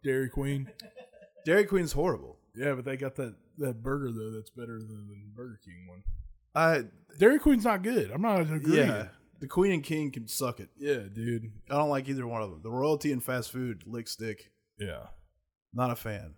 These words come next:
Speaker 2: of either one. I would never, dude, the only time I've eaten food at Dairy Queen in, like, the last ten years, I couldn't, <laughs> I mean, I just had to throw it away.
Speaker 1: It sucks, dude.
Speaker 2: It was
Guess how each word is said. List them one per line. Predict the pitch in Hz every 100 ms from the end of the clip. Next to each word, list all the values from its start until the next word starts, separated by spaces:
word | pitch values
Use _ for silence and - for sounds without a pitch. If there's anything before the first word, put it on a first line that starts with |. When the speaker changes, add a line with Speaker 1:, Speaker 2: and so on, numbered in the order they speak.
| _
Speaker 2:
of | 120 123
either | 117 107
one. | 104 101 98 -
I | 185
would | 233
never, | 190 208 196
dude, | 160 175 151
the | 147
only | 147 185
time | 165 156 156
I've | 123 110
eaten | 131 123
food | - 120 113
at | 98
Dairy | 107 113
Queen | - 104
in, | 101
like, | 104 95
the |
last | 98 104 107 -
ten | 110
years, | 101 104 101 98 - - _ _ _ _ _ _ _ _ _ _ _ _
I | 120
couldn't, | 160 147 131 - _ _ -
<laughs> | - -
I | - 220 226 - 220 -
mean, | 214
I | 190
just | 165
had | 151
to | 160
throw | - 147
it | 135
away. | 120 143 110 -
Speaker 1:
It | 113
sucks, | - 120 117 -
dude. | - 95 85
Speaker 2:
It | 143
was | 135 135